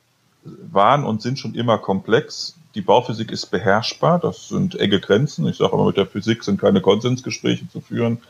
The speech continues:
Das ist relativ einfach. Aber das kom-, komplexe Zusammenspiel zwischen Gebäudehülle und Anlagentechnik, das ist das, was eigentlich draußen vor Ort gefordert wird. Und man muss es auch verstehen. Und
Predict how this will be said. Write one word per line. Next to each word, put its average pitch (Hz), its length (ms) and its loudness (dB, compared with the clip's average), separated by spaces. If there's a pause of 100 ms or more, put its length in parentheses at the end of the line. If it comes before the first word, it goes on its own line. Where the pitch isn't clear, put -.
(340)
Das 104 100 -8
ist 104 140 -4
relativ 104 360 2
einfach. 120 600 2 (360)
Aber 113 160 2
das 117 160 -2
kom-, 113 360 0
komplexe - 440 -6
Zusammenspiel 131 680 -4
zwischen 110 300 -8
Gebäudehülle 110 800 0
und - 220 -4
Anlagentechnik, 92 1040 0 (460)
das 131 160 -2
ist 123 160 -4
das, 117 180 -2
was 110 180 -2
eigentlich 104 400 -2
draußen 101 440 0
vor - 160 -2
Ort - 280 0 (140)
gefordert 127 640 0
wird. 127 200 2 (340)
Und 113 100 -2
man 113 140 4
muss 131 160 2
es - 120 -12
auch 110 200 -2
verstehen. 92 840 0
Und 90 400 0